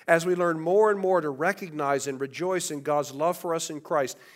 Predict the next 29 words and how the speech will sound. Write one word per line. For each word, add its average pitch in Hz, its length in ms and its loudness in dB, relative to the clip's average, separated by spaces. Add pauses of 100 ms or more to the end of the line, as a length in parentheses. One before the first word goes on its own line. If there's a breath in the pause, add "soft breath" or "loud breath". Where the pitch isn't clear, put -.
(120 loud breath)
His 240 300 -2
incredible 226 500 0
generosity 208 680 0
toward 165 280 -2
us 160 100 -2
through 180 220 -8
His 165 180 -6
Son, 170 300 -2 (260 loud breath)
the 180 80 -4
completeness 226 680 -4
of 185 200 -2
His 190 220 -4
forgiveness, 185 580 -4 (200 loud breath)
the 185 80 0
profundity 220 840 0
of 185 200 0
His 180 160 -4
submission, 185 560 -2 (240 loud breath)
as 170 160 4
we 196 120 -2
understand 220 840 -2
those 208 280 2
things, 165 320 -4 (280 loud breath)
obedience 220 500 2
then 214 140 0
becomes 208 420 -4
a 196 140 2
heartfelt 220 800 0
desire 160 840 -2